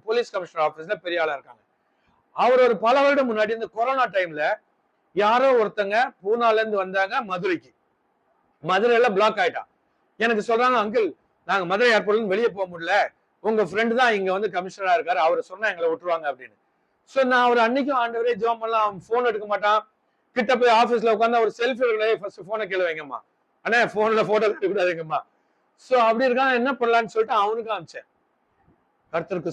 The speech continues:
ஸ்தோத்திரம். காலையில ஆறு மணிக்கு அங்க உள்ள டி எஸ் பி ஒரு அம்மா, அருமையா வாட்ட சட்டமா ஸ்டைலா இருக்கிறா. அவ எனக்கு ஃபோன் பண்ணி, "சார், can I talk to you-ன்றா." நான் உடனே சொன்னேன், "கண்-, யார் மேடம் பேசுறா?" அப்படின்னு.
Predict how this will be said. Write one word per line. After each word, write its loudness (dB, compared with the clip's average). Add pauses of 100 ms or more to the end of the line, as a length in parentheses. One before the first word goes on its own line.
ஸ்தோத்திரம். -6 (240)
காலையில -4
ஆறு -2
மணிக்கு -6 (540)
அங்க -2
உள்ள 2
டி -6
எஸ் -4
பி -20 (400)
ஒரு -2
அம்மா, -4 (380)
அருமையா -6
வாட்ட -6
சட்டமா -14
ஸ்டைலா -4
இருக்கிறா. -6 (460)
அவ -2
எனக்கு -4
ஃபோன் 0
பண்ணி, 0
"சார், -4
can -6
I -4
talk 0
to -6
you-ன்றா." -6 (1080)
நான் -2
உடனே -2
சொன்னேன், -4
"கண்-, -6
யார் -2
மேடம் -10
பேசுறா?" -2
அப்படின்னு. -16